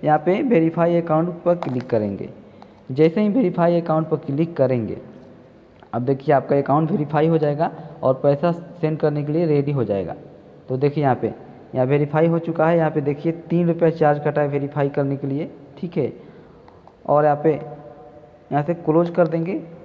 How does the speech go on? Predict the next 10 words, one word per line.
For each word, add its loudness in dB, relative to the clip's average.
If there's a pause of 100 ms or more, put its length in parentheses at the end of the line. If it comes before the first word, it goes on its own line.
(100)
और 2
आपको 2
अब 2
फिर -4
से 0
अगर 2
money 0
transfer -2
करना 0
है, -4